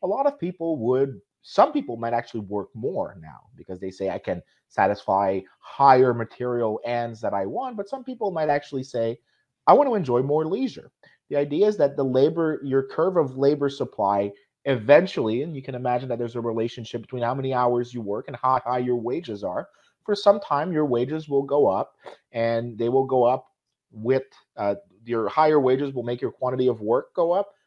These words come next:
but eventually higher wages will make your quantity of work go down. Now, workaholics have a tipping point that's much further away. People who are more spiritual will have maybe a tipping point that's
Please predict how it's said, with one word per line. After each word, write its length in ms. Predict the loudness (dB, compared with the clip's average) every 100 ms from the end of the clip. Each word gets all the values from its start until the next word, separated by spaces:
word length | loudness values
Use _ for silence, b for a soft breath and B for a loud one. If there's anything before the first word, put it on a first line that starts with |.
| _
but 100 | 2
eventually 600 | 2 2 0 0 0 -2 -8 _ _ _
higher 320 | 0 6 8 8
wages 320 | 6 4 0
will 80 | -2
make 160 | -2
your 80 | -6
quantity 400 | -4 -2 0 0
of 180 | -2 -4
work 320 | -2 -2 -2
go 160 | -6 -4
down. 320 | -4 -4 -8 _ b b b
Now, 280 | 2 2 2 -4 4
workaholics 800 | 6 8 8 10 8 8 4
have 160 | 0 -2
a 60 | -4
tipping 400 | -6 -4 -6 -6
point 320 | -6 -2 0
that's 200 | -2 -2
much 280 | -4 -4 -8 _
further 320 | 0 2 4
away. 540 | 4 4 2 2 0 -2 b b b _
People 340 | -8 -2 -2
who 220 | 0 2 2
are 100 | 2
more 240 | 0 -4
spiritual 720 | -4 -4 -4 -6 -8 -6 -4
will 180 | -2 -2
have 380 | 2 2 0 -4 b b
maybe 300 | -2 2 4
a 60 | 2
tipping 340 | 0 -4 -6
point 240 | -6 -6 -6
that's 240 | -8